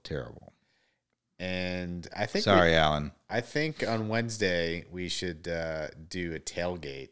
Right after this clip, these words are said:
Speaker 2: traditional style. Are you in for that?
Speaker 1: I'm in.
Speaker 2: Good. I think, like, I know it's a Wednesday. I, I'll block out my work calendar. I
Speaker 1: Can
Speaker 2: think
Speaker 1: we do a podcast from the tailgate?
Speaker 2: Absolutely.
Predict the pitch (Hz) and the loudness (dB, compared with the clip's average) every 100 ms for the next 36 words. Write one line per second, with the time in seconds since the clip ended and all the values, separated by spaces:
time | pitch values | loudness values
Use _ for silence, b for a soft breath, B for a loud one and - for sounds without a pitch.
0 | _ _ _ _ _ _ - 92 90 - | _ _ _ _ _ _ -6 -2 -2 -2
1 | 82 76 - 71 60 60 60 82 85 92 | -4 -8 -6 -6 -6 -8 -8 -6 -4 -4
2 | 95 113 147 151 170 175 - 87 104 98 | -4 -4 -2 0 0 0 2 4 6 4
3 | 76 - _ _ _ _ _ 92 78 - | 2 -10 _ _ _ _ _ -2 -2 -2
4 | 92 151 120 - - B - 110 85 113 | 0 0 0 -4 -20 B 0 0 2 2
5 | 135 131 123 107 120 120 113 120 113 107 | 4 4 2 2 2 0 2 2 4 2
6 | 107 101 101 98 101 104 - 104 90 95 | 0 -4 -6 -2 -2 0 2 0 0 -4
7 | 92 87 92 101 - 110 101 98 98 98 | -2 -4 -4 -4 0 0 0 -2 0 2
8 | 101 95 95 82 - 95 107 107 - 92 | 4 6 4 2 2 4 4 4 0 0
9 | 92 90 - 92 92 87 - - - 90 | 0 0 -2 0 0 -2 -6 -8 0 4
10 | 90 87 87 87 87 98 b b _ _ | 4 4 2 0 -2 -4 b b _ _
11 | _ _ - 85 - - 78 76 67 62 | _ _ -4 -4 -2 -4 -2 -2 -6 -8
12 | 62 _ _ _ _ _ _ 90 95 - | -10 _ _ _ _ _ _ -8 -6 -4
13 | 87 85 101 80 71 | -4 -4 -4 -6 -12